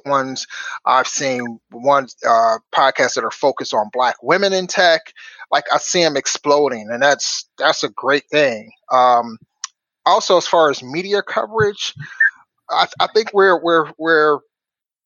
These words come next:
we're doing a better job of, of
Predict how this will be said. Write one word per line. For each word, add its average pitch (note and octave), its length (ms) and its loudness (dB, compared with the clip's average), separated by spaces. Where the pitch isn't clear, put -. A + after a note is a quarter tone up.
we're E3 180 0
doing D#3+ 260 2
a D3 60 0
better D3 340 2
job C3+ 460 2
of, A#2 420 -10
of A#2 560 -12